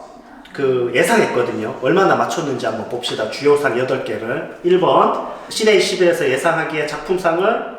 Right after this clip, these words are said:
아노라가 받는다 했는데 아노라 받았네요. 네, 작품상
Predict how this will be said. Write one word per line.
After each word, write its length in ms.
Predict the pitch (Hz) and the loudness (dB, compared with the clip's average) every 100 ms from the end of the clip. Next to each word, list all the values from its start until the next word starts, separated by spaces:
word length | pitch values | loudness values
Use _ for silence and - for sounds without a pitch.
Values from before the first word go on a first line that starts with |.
| - - - - - | -16 -20 -20 -10 0
아노라가 500 | 175 214 - - 151 | 4 6 6 4 2
받는다 680 | 135 143 143 151 151 151 - | 0 -2 0 2 2 2 -4
했는데 320 | 151 143 180 | -6 -4 0
아노라 380 | 214 147 156 131 | 0 2 0 0
받았네요. 560 | 143 139 117 120 160 - | 0 0 -4 -6 -8 -8
네, 440 | 113 - - - - - | -6 -6 -10 -14 -20 -4
작품상 920 | 175 175 - 175 143 139 127 - - | -2 0 2 2 2 0 -6 -10 -16